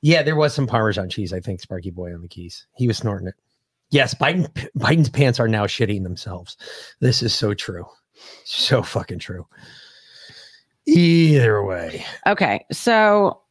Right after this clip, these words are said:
Speaker 1: It just makes me angry that, like, you have these rhinos that are out there like Matt Gaetz and all these other people that are sitting here trying to bring shit to the record that think that, "Oh, man, this is gonna end all be all for everything." And it's not. It's not that way at all. None of this shit is.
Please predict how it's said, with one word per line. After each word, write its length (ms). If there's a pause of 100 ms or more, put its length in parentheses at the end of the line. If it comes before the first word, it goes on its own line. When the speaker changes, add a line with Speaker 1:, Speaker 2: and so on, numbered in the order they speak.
(280)
Speaker 1:
It 100
just 160
makes 200
me 180
angry 300
that, 240
like, 280
you 160
have 300
these 180
rhinos 440
that 120
are 160
out 140
there 160
like 160
Matt 260
Gaetz 440
and 120
all 80
these 180
other 120
people 320
that 100
are 80
sitting 280
here 140
trying 200
to 80
bring 220
shit 240
to 100
the 60
record 380
that 200
think 220 (100)
that, 220
"Oh, 180
man, 240
this 160
is 80
gonna 160
end 240
all 160
be 180
all 220
for 160
everything." 540
And 120
it's 140
not. 260 (500)
It's 240
not 260
that 180
way 160
at 80
all. 400
None 180
of 100
this 120
shit 240
is. 320